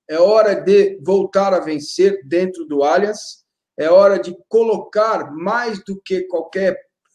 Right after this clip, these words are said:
mais do que o resultado em si, mas de se colocar pra enfrentar um adversário campeão da Libertadores, campeão da Copa do Brasil, vem aí arranhado com esses dois últimos títulos que perdeu, né? É,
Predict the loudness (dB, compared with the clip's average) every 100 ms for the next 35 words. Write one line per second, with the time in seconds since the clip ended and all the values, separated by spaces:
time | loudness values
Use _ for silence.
0 | _ _ _ -6 0 0 0 2 2 2
1 | 0 -4 -2 -2 -2 -6 -10 -10 -8 -10
2 | -12 _ _ -4 0 0 -2 -10 -10 -10
3 | 4 6 6 0 -2 2 2 0 -6 -18
4 | _ _ _ 0 0 0 -4 -2 -2 -2
5 | -2 -4 -4 -4 -4 -2 -2 -4 -6 -4
6 | -2 0 0 -2 -8 _ -4 -2 -2 -4
7 | -4 -4 -6 -2 2 2 2 -4 -10 -10
8 | -2 0 2 0 -6 _ _ -10 -8 -6
9 | -6 -6 -2 -2 -2 -4 -4 -2 0 2
10 | 0 0 0 0 -2 -4 -6 -8 -8 -10
11 | -2 0 0 -6 -20 _ _ _ -4 -4
12 | -6 -6 -8 -8 -6 -6 -8 -16 -16 -4
13 | -2 0 2 4 4 2 0 -2 -8 _
14 | -4 -2